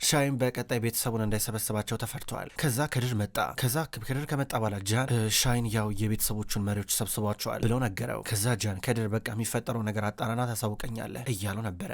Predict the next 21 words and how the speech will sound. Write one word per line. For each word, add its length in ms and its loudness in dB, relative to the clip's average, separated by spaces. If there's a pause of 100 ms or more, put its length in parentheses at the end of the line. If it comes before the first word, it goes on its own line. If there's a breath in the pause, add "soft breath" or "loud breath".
(100)
ሻይን 440 2
ከጂያን 460 6
ጋር 160 4
የሚሰሩትን 640 2
የቤተሰብ 480 2
መሪዎች 360 2
እንዳለ 400 2
ሰበሰባቸው። 800 0
በዚህ 240 4
አጋጣሚ 380 4
ደሚርና 480 2 (100)
አባቱም 480 0
ነበሩ። 340 0 (120)
"ምንድነው 360 6
ሀሳብ 320 2
ሻይን 300 2
ንገረን 340 2
እስኪ?" 220 0
ይሉታል 440 0
ተራ 240 -2
በተራ። 280 -4